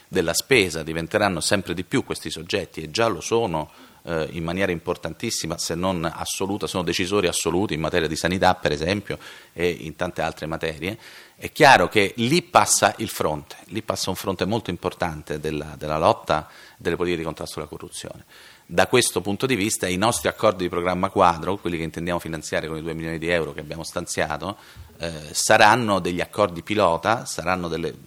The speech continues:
delle buone prassi che cercheremo di stabilire, ma saranno soltanto un punto di partenza. La qualità del dibattito politico che pesa davvero sul futuro delle politiche di contrasto alla corruzione passa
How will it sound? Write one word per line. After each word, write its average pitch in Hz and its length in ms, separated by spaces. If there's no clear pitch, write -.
delle 78 260
buone 85 240
prassi 101 400
che 78 80
cercheremo 87 500
di 80 100
stabilire, 92 680
ma 85 140
saranno 98 520
soltanto 95 460
un 82 80
punto 90 220
di 78 120
partenza. 85 560
La 98 220
qualità 113 400
del 123 160
dibattito 101 500
politico 95 520
che - 140
pesa 98 420
davvero 82 420
sul 80 200
futuro 92 360
delle 82 140
politiche 90 240
di 82 60
contrasto 87 320
alla 82 100
corruzione 113 480
passa 104 600